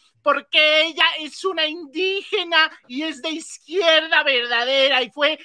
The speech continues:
trotskista en su juventud. Ya me confundí.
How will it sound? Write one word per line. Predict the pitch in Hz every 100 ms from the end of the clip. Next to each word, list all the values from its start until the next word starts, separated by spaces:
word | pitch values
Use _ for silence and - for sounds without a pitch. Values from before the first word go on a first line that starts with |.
| _
trotskista | - 294 302 294 - 294 359 - 349
en | 285
su | - 339
juventud. | - 254 247 208 - 320 254 208 170 _ _ _ _ _ _ _ _ _ _ _ _ _ _ _
Ya | 247 247
me | 277
confundí. | - 254 226 240 233 233 262 -